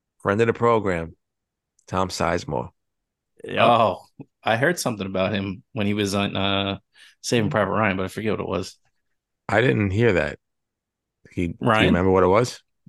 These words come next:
Speaker 3: Ryan
Speaker 2: Uh,
Speaker 3: Junior?
Speaker 2: I think I had heard, I'm not sure who said it first.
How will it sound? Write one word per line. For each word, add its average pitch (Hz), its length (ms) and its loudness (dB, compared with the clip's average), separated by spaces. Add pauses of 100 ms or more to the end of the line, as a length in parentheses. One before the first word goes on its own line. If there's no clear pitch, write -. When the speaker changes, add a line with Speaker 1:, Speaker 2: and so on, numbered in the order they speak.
Speaker 3:
Ryan 117 220 2
Speaker 2:
Uh, 165 280 6
Speaker 3:
Junior? 147 120 -4 (300)
Speaker 2:
I 147 100 6
think 269 340 2
I 466 60 4 (160)
had - 40 2
heard, 170 680 2 (140)
I'm 127 120 0
not 214 220 -2
sure 262 180 4
who 208 200 2
said 170 300 0
it 151 120 2
first. - 720 -6